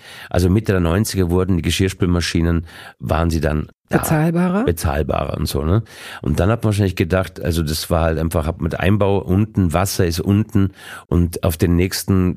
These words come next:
Speaker 1: Kick, das nach oben zu ziehen, kam halt dann einfach später, weil's dann, weil dann die von damals ihre ersten Bandscheibenvorfälle hatten und gesagt haben, jetzt muss man nach oben packen.
Speaker 2: Wie,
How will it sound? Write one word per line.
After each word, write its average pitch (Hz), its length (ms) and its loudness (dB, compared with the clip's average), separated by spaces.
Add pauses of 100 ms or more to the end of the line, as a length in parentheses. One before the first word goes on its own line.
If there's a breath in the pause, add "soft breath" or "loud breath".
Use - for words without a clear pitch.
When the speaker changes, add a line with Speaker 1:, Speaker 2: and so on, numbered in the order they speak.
Speaker 1:
Kick, 90 320 0
das 87 240 0
nach 82 120 2
oben 90 260 0
zu - 120 -6
ziehen, 82 220 -2
kam 78 240 0
halt 80 100 0
dann 80 120 0
einfach 80 220 -2
später, 85 400 -2
weil's 76 200 -2
dann, 78 240 -2 (600 loud breath)
weil 92 260 0
dann 95 300 0
die 123 140 2
von 95 320 0
damals 120 720 0 (220 loud breath)
ihre 98 200 2
ersten 101 340 0
Bandscheibenvorfälle 90 960 0
hatten 98 360 0
und 95 200 -2
gesagt 87 400 0
haben, 90 100 2
jetzt 87 180 -4
muss 87 140 0
man 90 100 0
nach 90 100 0
oben 85 360 0 (680 loud breath)
packen. - 400 -2 (280 loud breath)
Speaker 2:
Wie, - 140 2